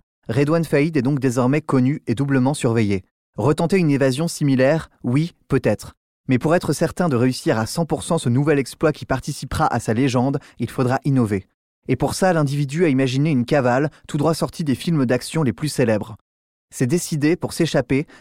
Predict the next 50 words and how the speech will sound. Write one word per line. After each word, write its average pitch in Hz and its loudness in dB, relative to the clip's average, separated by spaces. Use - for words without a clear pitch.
Redouane 160 2
Faïd 160 0
passera 156 -2
par 123 0
les 113 0
airs 147 0
et 120 0
pour 123 2
mener 170 2
à 127 2
bien 160 -2
sa 143 0
mission, 135 -2
s'entourera 147 0
de 123 0
quelques 139 0
complices. - -4
Tout 185 0
commence 180 2
dans 135 0
un 127 2
petit 151 -2
aérodrome 131 2
de 120 2
Logne 131 2
à 113 2
l'est 139 -2
de 123 0
Paris. 107 0
Ce - -2
premier 147 2
juillet 165 2
deux 156 2
mille 139 2
dix-huit, 127 -4
un 123 0
père 180 2
et 175 2
son 170 0
fils, - -6
sous - -10
couvert 143 0
d'une 110 2
fausse 160 -2
identité 135 -2
du 120 0
nom 135 0
de 113 2
Le 117 2
Petit, 135 -4